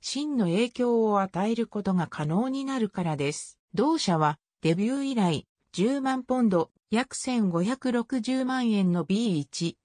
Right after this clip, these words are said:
ビー二発売に関して、具体的な発表を行っておらず、二千二十一年に二度目のロサンゼルスモーターショーに登場したものの、初期のデポジットが一部返金されたと報じられていた。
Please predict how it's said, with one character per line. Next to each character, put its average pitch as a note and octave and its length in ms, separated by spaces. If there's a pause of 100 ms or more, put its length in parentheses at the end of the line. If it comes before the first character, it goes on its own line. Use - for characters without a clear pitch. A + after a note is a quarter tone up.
(160)
ビ B3+ 220
ー - 20
二 G3+ 120
発 - 320
売 A3+ 200
に G#3+ 120
関 G#3+ 280
し - 100
て、 D#3+ 240 (240)
具 E3 120
体 C4+ 240
的 C4+ 280
な B3+ 100
発 G3+ 240 (100)
表 A#3 100
を G#3 300
行 G3+ 120
っ G3 200
て F#3+ 180
お F3 100
ら E3+ 120
ず、 - 180 (120)
二 E3+ 140
千 D4+ 360
二 D4 120
十 A#3 240
一 F3+ 260
年 A3+ 240
に F3+ 120
二 D#3 140
度 F#3 100
目 B3+ 120
の A#3+ 120
ロ F3 180
サ C4 220
ン C#4+ 60
ゼ C#4+ 180
ル C4 100
ス - 180
モ A#3+ 180
ー - 20
タ B3+ 180
ー A3+ 60
シ - 140
ョ E3+ 100
ー D3+ 40
に D3 240 (300)
登 A3 180
場 B3+ 220
し - 140
た A3 100
も F#3+ 140
の F3 160
の、 D#3 180 (140)
初 D#4+ 200
期 E4 180
の F#3 120
デ D#3 160
ポ D4+ 180
ジ D#4+ 120
ッ C#4+ 60 (100)
ト G3+ 100
が D#3+ 140
一 A#3+ 260
部 G3+ 120
返 A3+ 300
金 C4+ 280
さ A#3 180
れ A3+ 100
た A#3 140
と E3+ 140
報 F3 260
じ G#3+ 140
ら G#3 120
れ F#3+ 120
て F3 120
い D#3+ 100
た。 - 260